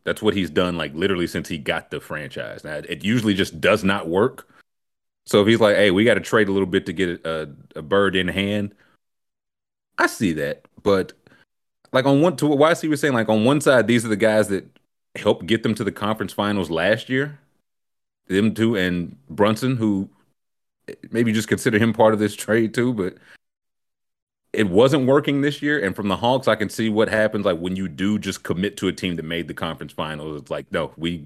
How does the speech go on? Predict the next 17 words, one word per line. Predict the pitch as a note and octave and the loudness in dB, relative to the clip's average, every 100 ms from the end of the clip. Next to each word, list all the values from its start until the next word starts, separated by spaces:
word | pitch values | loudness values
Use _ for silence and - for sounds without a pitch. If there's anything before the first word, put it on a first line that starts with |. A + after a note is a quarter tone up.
| - | -2
we've | G#2 G#2+ | 2 2
got | A2+ G#2+ | 2 2
it | F2 - | 0 -4
figured | F2 F2 | 0 2
out." | D#2+ D2 - _ _ _ _ _ _ _ - | 2 0 -8 _ _ _ _ _ _ _ 0
So | G#2 | 2
this | G#2 F#3 - | 6 4 4
gives | G#3+ F3 | 2 2
them, | F#3 | 0
I | D3 | 0
g-, | C3+ - _ _ _ _ _ _ _ _ _ _ _ _ _ _ _ - | -4 -10 _ _ _ _ _ _ _ _ _ _ _ _ _ _ _ -10
I | |
guess, | E3+ A3 | -2 2
a | D#3 | 4
little | G#2+ D#3 G3 F#3+ | 4 6 4 4
wiggle | G#3 G3+ | 2 2
room, | G3+ A3 A#3+ A#3 | 0 -2 -2 -4